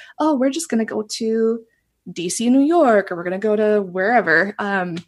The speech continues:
my group of friends, we all, with our teachers and chaperones, we all <laughs> went to Japan. <laughs> And it was an amazing trip, and it was life-changing.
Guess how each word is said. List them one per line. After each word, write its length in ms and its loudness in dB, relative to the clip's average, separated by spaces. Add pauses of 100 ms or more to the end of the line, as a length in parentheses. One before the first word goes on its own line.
(500)
my 280 2
group 400 -2
of 180 -4
friends, 480 -4
we 140 2
all, 680 0
with 220 -4
our 100 -2
teachers 440 -4
and 100 -4
chaperones, 560 -2
we 80 2
all 160 0
<laughs> 100 0
went 140 -2
to 100 -12
Japan. 680 -4
<laughs> 360 -2 (920)
And 140 2
it 60 4
was 180 2
an 80 4
amazing 500 2
trip, 360 -2
and 160 -2
it 140 -2
was 320 -4
life-changing. 800 -2